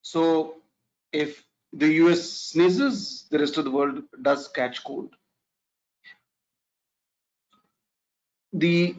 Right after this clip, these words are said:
rest of the global markets have a direct relationship with the U S markets, but as I said, the relationship exists, but it is not hundred percent. In our case, it is thirty-eight percent.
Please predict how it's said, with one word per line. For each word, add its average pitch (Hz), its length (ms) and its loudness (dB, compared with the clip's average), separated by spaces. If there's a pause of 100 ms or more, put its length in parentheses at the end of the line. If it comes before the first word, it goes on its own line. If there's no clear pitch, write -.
(120)
rest 208 220 2
of 214 80 4
the 196 80 4
global 180 300 6
markets 175 440 2
have 165 140 0
a 165 120 2
direct 151 440 0 (100)
relationship 196 580 0
with 131 120 -8
the 139 80 0
U 131 140 0
S 131 160 -8
markets, 139 360 -6
but 147 180 -2
as 139 160 -2
I 139 120 -6
said, 170 420 -2 (460)
the 143 120 0
relationship 147 580 0
exists, 190 540 -2
but 160 300 2
it 190 120 0
is 156 180 0
not 175 240 0
hundred 139 400 -6
percent. - 420 -16 (580)
In 147 100 2
our 180 180 4
case, 151 440 -2 (160)
it 135 100 -10
is 147 140 -2
thirty-eight 131 440 -6
percent. - 360 -16